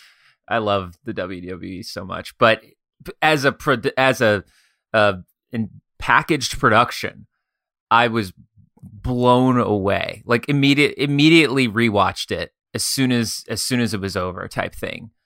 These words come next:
Um, and I couldn't believe it. And I tried to explain it to my, or I was,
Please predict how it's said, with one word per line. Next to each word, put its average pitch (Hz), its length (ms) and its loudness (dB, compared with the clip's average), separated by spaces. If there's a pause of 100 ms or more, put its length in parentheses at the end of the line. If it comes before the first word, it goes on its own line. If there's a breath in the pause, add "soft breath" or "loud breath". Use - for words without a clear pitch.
(160)
Um, 95 500 4 (140)
and 104 500 -2
I 101 100 -12
couldn't 127 360 0
believe 101 320 -2
it. 98 300 -2
And 98 120 -8
I 87 120 -8
tried 113 300 0
to 113 40 0
explain 104 400 -4
it 98 80 -6
to - 80 -12
my, 92 300 -2 (400 soft breath)
or 127 180 6
I 135 80 6
was, 139 240 2